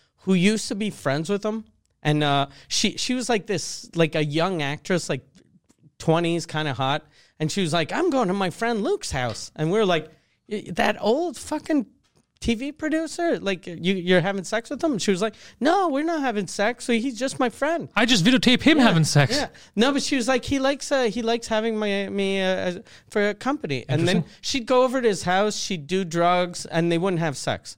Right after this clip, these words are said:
Speaker 1: apparently. And then one time she told us she was freaking out 'cause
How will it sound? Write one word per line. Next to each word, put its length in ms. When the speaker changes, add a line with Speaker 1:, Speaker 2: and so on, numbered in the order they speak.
Speaker 1:
apparently. 520
And 180
then 180
one 320
time 240
she 180
told 340
us 200
she 160
was 160
freaking 360
out 200
'cause 200